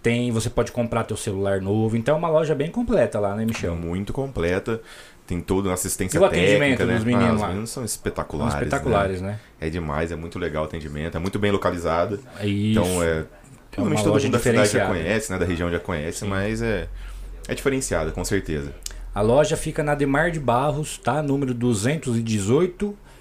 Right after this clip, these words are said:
Speaker 1: E o arroba é?
Speaker 2: Arroba Master São João.
Speaker 1: Isso aí. O nosso outro pra-, patrocinador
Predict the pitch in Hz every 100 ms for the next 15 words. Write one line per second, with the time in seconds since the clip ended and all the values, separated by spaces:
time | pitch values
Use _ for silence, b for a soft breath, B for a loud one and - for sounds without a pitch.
0 | B 117 120 110 90 107 160 151 110 110
1 | 98 95 104 135 233 233 - - 110 87
2 | 82 85 82 73 - 113 170 95 - 87
3 | 78 69 - 73 67 92 98 71 62 62
4 | - - B B B - 151 131 143 190
5 | - 202 - - - - - - 185 208
6 | 190 - 170 156 - 175 170 - 165 139
7 | 127 160 175